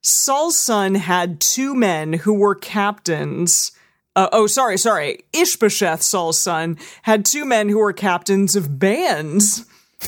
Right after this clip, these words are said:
The name of one <laughs> was Bana, and the name of the other, Rechab, the sons of Rimmon the Beerlothite,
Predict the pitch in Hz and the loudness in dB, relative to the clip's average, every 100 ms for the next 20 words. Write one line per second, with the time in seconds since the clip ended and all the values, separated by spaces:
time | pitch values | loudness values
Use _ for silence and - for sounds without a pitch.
0 | - 160 196 185 180 190 269 349 175 185 | -8 2 4 4 2 2 2 2 2 2
1 | 175 - 294 226 - 285 - 214 220 180 | 4 2 0 0 -2 -6 2 4 4 0
2 | 180 - 190 185 285 240 165 165 208 208 | -4 -2 2 2 2 0 0 0 -2 -6
3 | - - 208 208 214 233 254 240 214 208 | -10 0 2 4 2 0 0 0 2 2
4 | 233 196 180 175 - 170 190 220 - 208 | 2 2 0 -2 -2 0 2 0 -2 -2
5 | 170 151 156 170 - _ _ _ - 196 | 0 0 -2 -4 -6 _ _ _ 2 2
6 | - - 311 220 214 190 - 202 165 180 | 4 0 -2 0 0 0 0 0 0 0
7 | 262 240 185 185 196 - 185 190 180 175 | 0 0 0 0 -2 -2 0 2 2 2
8 | 170 156 139 165 220 277 247 170 160 156 | 0 -4 -6 -4 -2 0 0 2 -2 -2
9 | 175 160 175 202 | -2 0 0 -2